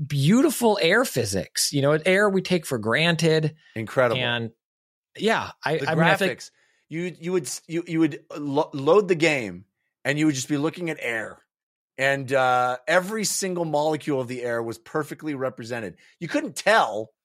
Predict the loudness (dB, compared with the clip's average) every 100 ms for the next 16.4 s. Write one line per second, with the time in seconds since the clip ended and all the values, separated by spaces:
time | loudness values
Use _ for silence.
0 | -4 -2 -4 0 0 0 -8 -20 -20 _
1 | -8 -6 -2 -2 _ -6 -6 _ _ _
2 | _ _ 2 4 4 -2 -16 -2 2 2
3 | 0 _ -20 -20 -20 -18 -2 2 4 4
4 | 0 -2 0 4 4 4 -6 -4 -6 2
5 | 2 4 -2 -2 -6 -2 -2 -2 -4 -4
6 | -4 -4 -6 -6 -6 -4 -4 -4 -4 -2
7 | -2 -4 -4 -6 -6 -8 -16 _ _ _
8 | _ _ _ -2 2 2 2 0 0 2
9 | 4 4 4 4 4 2 0 -2 -12 -6
10 | -2 0 0 -2 0 0 0 0 0 0
11 | 2 0 -2 0 2 2 2 2 2 0
12 | 0 -2 0 0 -2 -2 -2 0 -2 -2
13 | -4 -2 -2 -2 0 0 2 0 2 2
14 | 2 2 2 0 0 -2 -2 -2 -2 0
15 | 0 0 0 0 0 2 2 0 0 0
16 | 2 2 0 -2